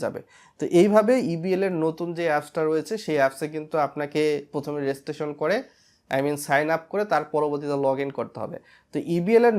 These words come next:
নতুন যে অ্যাপসটা রয়েছে, এই অ্যাপসটা কিন্তু অনেক ফিচার সম্পন্ন। আপনি এখন বর্তমান সময়ে ইবিএল এর এই স্কাই ব্যাংকিংয়ের নতুন অ্যাপস দিয়ে আপনি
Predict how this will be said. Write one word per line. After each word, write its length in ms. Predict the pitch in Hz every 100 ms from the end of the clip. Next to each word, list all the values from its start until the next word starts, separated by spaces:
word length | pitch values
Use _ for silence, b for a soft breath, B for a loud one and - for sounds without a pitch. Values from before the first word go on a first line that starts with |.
| 180
নতুন 220 | 180 196 196
যে 80 | 202
অ্যাপসটা 320 | 170 160 - 185
রয়েছে, 260 | 175 165 202 190
এই 80 | 160 143
অ্যাপসটা 340 | 139 - 180 156
কিন্তু 240 | 170 160 165 147
অনেক 180 | 156 165 -
ফিচার 320 | 214 208 214 208
সম্পন্ন। 400 | 160 135 127 120 120 - b b -
আপনি 180 | 131 170 170
এখন 160 | 165 185 165
বর্তমান 360 | 165 170 185 180 175
সময়ে 220 | 180 196 175
ইবিএল 280 | 147 165 165
এর 80 | 170
এই 60 | 165 -
স্কাই 280 | - 143 151
ব্যাংকিংয়ের 420 | 160 160 170 175 147
নতুন 240 | 147 147 165 135
অ্যাপস 260 | 143 143 -
দিয়ে 160 | 185 196 208 B B -
আপনি 180 | 143